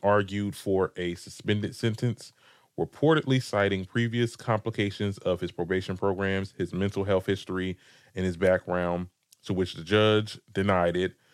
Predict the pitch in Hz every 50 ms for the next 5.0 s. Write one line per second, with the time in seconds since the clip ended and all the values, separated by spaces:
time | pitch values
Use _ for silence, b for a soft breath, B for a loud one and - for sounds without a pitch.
0 | _ _ _ - - 95 - - - 123 - - 120 110 107 107 107 110 120 110
1 | 107 107 - - 101 101 101 - - 123 120 113 - 120 113 113 104 107 110 107
2 | 101 87 90 95 98 95 95 - 110 107 - 104 98 - - - 104 98 98 95
3 | 95 92 92 90 82 76 87 95 92 85 95 95 85 85 78 - - 104 95 90
4 | - - 85 - - 101 92 87 82 76 69 101 107 107 107 107 101 - -